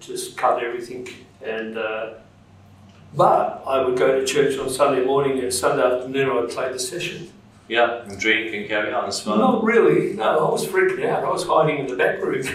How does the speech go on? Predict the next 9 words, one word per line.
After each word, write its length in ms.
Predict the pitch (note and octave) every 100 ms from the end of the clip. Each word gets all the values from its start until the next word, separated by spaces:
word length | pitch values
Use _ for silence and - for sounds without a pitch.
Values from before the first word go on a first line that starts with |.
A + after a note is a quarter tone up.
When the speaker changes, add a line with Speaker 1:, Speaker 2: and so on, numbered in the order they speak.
| -
Speaker 1:
<laughs> 200 | - -
Speaker 2:
Ah. 240 | - - - - - - - - - - - -
Speaker 1:
'Cause 140 | - - - - -
suddenly 480 | - F3+ F#3+ C3+ C#3
everything 360 | C#3+ C#3+ C3+
was 160 | B2+ -
different 360 | B2 - - -
to 120 | -
me. 300 | A#2 -